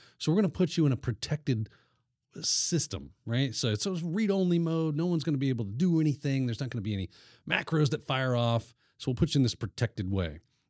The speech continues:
And what's interesting to me about this is that you can make a link, right? So, like, a, a, a U R L link, you know, you click on the blue letters and a little finger shows up and you click on that, it takes you somewhere, is that you can, it doesn't have to be a U R L.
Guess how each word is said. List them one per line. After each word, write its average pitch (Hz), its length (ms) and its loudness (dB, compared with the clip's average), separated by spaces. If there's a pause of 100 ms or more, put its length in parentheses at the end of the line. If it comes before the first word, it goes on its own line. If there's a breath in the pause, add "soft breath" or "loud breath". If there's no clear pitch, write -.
And 165 60 6
what's 233 140 4
interesting 214 340 -2
to 143 60 4
me 117 100 4
about 87 260 0
this - 180 -4
is 95 140 -4
that 92 220 0 (460 soft breath)
you 151 180 2
can 190 260 2
make 147 260 0
a 117 140 2
link, 101 600 0 (460)
right? 117 180 0
So, 123 180 4
like, 104 220 0
a, 107 420 0
a, 123 40 -4
a 120 40 0
U 135 200 4
R 123 80 2
L 113 140 2
link, 95 160 -2
you 110 100 0
know, 104 60 2
you 104 80 0
click 123 240 0
on 110 80 4
the 107 80 2
blue 110 480 2
letters 98 420 -2
and 92 180 -2
a 92 40 -4 (180)
little 101 160 -2
finger 92 260 -4
shows 87 260 -2
up 87 120 -4
and 98 80 -4
you 87 40 -6
click - 200 -8
on 90 60 -6
that, 87 100 -6
it 90 80 -10
takes 117 200 -2
you 107 60 -2
somewhere, 87 380 -6 (840 soft breath)
is 131 160 2
that 127 260 0 (120)
you 139 260 4
can, 139 500 0 (240)
it 127 100 0
doesn't 151 220 2
have 139 200 2
to 135 60 2
be 113 240 2
a 107 40 4
U 101 260 2
R 92 160 0
L. - 380 -2